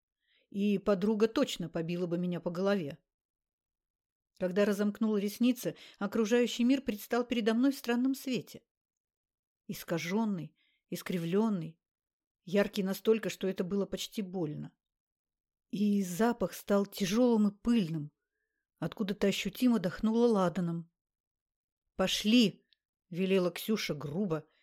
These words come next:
с силой сжав мою слабую ладонь. «Мы пошли!» и реальность ожесточенно набрасывалась на нас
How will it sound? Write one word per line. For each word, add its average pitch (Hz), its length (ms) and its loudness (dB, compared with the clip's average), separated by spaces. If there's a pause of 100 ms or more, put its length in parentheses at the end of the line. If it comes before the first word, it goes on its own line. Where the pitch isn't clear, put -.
(120)
с - 100 -18
силой 196 360 0
сжав 196 320 2
мою 180 160 -2
слабую 180 420 -2
ладонь. 170 380 2 (1080)
«Мы 214 180 6
пошли!» 214 600 0 (840)
и 180 80 0
реальность 208 520 4
ожесточенно 208 680 0
набрасывалась 190 760 -2
на 180 120 0
нас 226 260 2